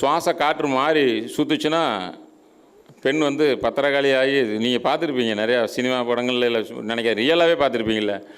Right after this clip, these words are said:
ஓட ஓட விரட்டி, இரண்டு கைகளையும் வெட்டி எறிந்தாள் அப்படின்னு தலைப்புச் செய்தியில போட்டிருப்பாங்க. அது என்னன்னு கேட்டீங்கன்னா, அந்த சுவாச காத்து மாத்தி சுத்த ஆரம்பிச்சிடும். பெண்களுக்கு அந்த சக்தி இருக்கும். ஆண்களுக்கும் சூரிய நாடி வேலை செய்யாம சந்திர நாடி மாத்தி சுழற்சி சுத்த ஆரம்பிச்சிச்சுன்னா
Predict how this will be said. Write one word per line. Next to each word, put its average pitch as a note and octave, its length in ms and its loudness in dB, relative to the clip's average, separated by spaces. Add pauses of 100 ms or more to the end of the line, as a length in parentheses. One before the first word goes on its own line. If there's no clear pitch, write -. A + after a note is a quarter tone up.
(220)
ஓட D3+ 300 4
ஓட D#3+ 220 4
விரட்டி, C3+ 600 0
இரண்டு B2+ 300 0
கைகளையும் D3 400 2
வெட்டி B2+ 240 2
எறிந்தாள் C3 440 2
அப்படின்னு B2+ 280 0
தலைப்புச் B2+ 400 -2
செய்தியில B2 40 4
போட்டிருப்பாங்க. G#2+ 600 -2 (340)
அது D3 200 0
என்னன்னு D#3+ 40 0
கேட்டீங்கன்னா, E3+ 720 0
அந்த D3 200 -2 (960)
சுவாச D3+ 280 0
காத்து B2+ 260 -2
மாத்தி B2+ 320 -4
சுத்த A2+ 340 -2
ஆரம்பிச்சிடும். F2+ 300 -6 (640)
பெண்களுக்கு C#3 680 0
அந்த A2 160 -6
சக்தி - 300 -8
இருக்கும். C#3+ 420 -6 (560)
ஆண்களுக்கும் D#3+ 840 -2 (180)
சூரிய D3 360 0
நாடி C#3 180 0
வேலை C3 240 2
செய்யாம C#3 160 -2
சந்திர A#2+ 340 -2
நாடி G#2+ 220 -6
மாத்தி A2+ 320 -4
சுழற்சி G#2+ 500 -4
சுத்த A#2 320 -2
ஆரம்பிச்சிச்சுன்னா G#2+ 420 -6